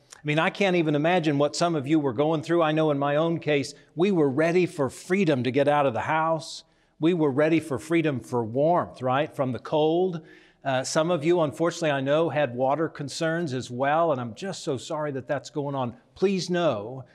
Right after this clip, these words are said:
that we want to be of help to you if anything, any way we can. So be sure to check in with us if you need assistance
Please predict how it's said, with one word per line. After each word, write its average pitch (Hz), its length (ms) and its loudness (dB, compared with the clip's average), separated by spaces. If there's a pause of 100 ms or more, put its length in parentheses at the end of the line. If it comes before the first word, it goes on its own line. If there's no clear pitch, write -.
(140)
that 131 140 -4
we 156 120 2
want 170 200 0
to 143 40 -2
be 139 140 -2
of 123 120 -6
help 180 240 -2
to 139 100 -8
you 139 180 -2
if - 120 -8
anything, 165 500 -6
any 156 180 -6
way 147 220 -2
we 127 160 -6
can. 120 360 -10
So 120 140 -12
be 127 140 -8
sure 202 180 -8
to 196 80 -8
check 156 320 -6
in 147 120 -4
with 127 120 -6
us 120 200 -6
if 117 140 -10
you 151 140 -4
need 151 180 -6
assistance 120 680 -8